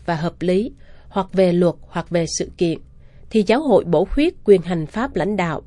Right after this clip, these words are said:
ở cả tòa ngoài lẫn tòa trong. Như thế, chúng ta có thể phân tích chi tiết quy định của luật như sau. Thứ nhất, lầm lỗi chung về sự việc, nghĩa là lỗi của cộng đoàn chứ không phải lỗi của người giữ quyền, nghĩa là khi các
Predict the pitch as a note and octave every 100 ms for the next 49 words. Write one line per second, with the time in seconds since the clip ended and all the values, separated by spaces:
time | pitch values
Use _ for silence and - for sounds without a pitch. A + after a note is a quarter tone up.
0 | - F3 F3+ D3+ G3 - F3+ E3 E3 D#3+
1 | D3+ D3+ G#3 G#3 E3 C#3+ - F#3 F3+ -
2 | - - - - - - - - - -
3 | G#3+ G#3 A3 B3 - G#3 G3+ C#4 A#3+ A2+
4 | - C4+ C4+ E4 - - C4 B3+ D4 E4+
5 | - B3 F#3+ - - E3 G3 E3 F3 G3
6 | G3+ - G3 F#3+ - - - - - -
7 | - B3+ C4 D4 - - - - G#3 F#3+
8 | F3+ D#3+ - C#4+ C#4 G3+ E3 - - E3
9 | D#3+ - - - - - - - G#3+ B3
10 | G#3 F#3+ C3 - G#3+ G#3+ - F3 F3 D#3+
11 | D#3 - C#4+ C#4 B3 A3 D#3+ F3 C#3 B2+
12 | - E3+ A3 F#3+ D#3+ D3 F3 - F#3+ E3
13 | C#3 - - - - - - - E3 G#3+
14 | F#3 - A#3 D4